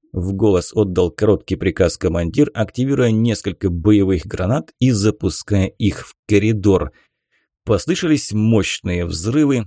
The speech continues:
стоны раненых и покалеченных бойцов, а учитывая воющий без остановки звонок, началась самая настоящая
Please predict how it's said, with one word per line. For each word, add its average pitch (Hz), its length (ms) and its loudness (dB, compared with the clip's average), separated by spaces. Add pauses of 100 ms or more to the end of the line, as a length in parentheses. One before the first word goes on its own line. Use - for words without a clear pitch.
стоны 131 640 0
раненых 117 560 -2
и 104 60 2
покалеченных 92 680 0
бойцов, 90 800 0
а 104 120 0
учитывая 104 580 0
воющий 95 580 0
без 90 300 -2
остановки 92 680 -2
звонок, 95 520 -2 (280)
началась 113 800 0
самая 151 840 -4
настоящая 92 1200 -2